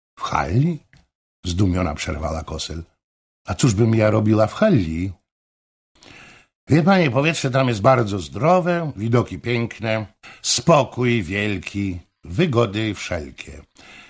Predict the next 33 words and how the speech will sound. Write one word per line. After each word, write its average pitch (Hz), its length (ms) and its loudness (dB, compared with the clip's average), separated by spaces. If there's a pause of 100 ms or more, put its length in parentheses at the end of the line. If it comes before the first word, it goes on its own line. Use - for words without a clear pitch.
(140)
Nic 202 240 4
przyjemniejszego 135 1000 2
nad 104 300 -2
pobyt 92 440 -4
w - 60 -16
Halli". 78 560 -6 (1400)
Kosel 139 320 2
nie 123 100 4
wiedziała, 104 400 2
co - 160 -2
ma 101 120 2
odpowiedzieć 90 580 -4
zrazu, 98 420 0
słuchała 92 500 -2
tych 82 200 -14
pochwał, 110 500 -2
coraz 87 320 -6
bardziej 90 460 -2
zdziwioną 90 720 -2
się 87 260 -4
nimi 85 300 -4
okazując. 76 840 -8 (1080)
"Ale - 220 -10
ja 90 120 0
nigdy 113 340 4
w 87 40 -2
życiu 120 260 0
nie 117 140 4
miałam 120 420 4
myśli 143 400 2
jechać 82 360 -2
do 78 120 -6
Halli". 76 460 -2